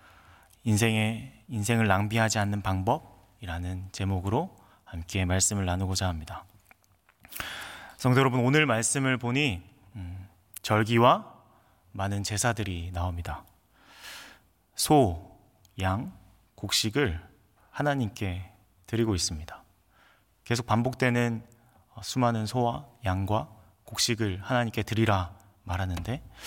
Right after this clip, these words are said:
마치, 어, 낭비하는 것처럼 보입니다. 여호와를 이제 새로운 지도자로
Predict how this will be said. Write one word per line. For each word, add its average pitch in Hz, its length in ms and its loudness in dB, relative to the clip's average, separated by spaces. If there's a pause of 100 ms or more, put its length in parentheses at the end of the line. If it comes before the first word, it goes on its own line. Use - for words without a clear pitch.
(380)
마치, 127 600 0 (360)
어, - 180 -12
낭비하는 143 540 2
것처럼 107 720 -2 (840)
보입니다. 101 560 0 (2250)
여호와를 131 800 6 (440)
이제 101 480 -6 (180)
새로운 135 360 4
지도자로 110 640 2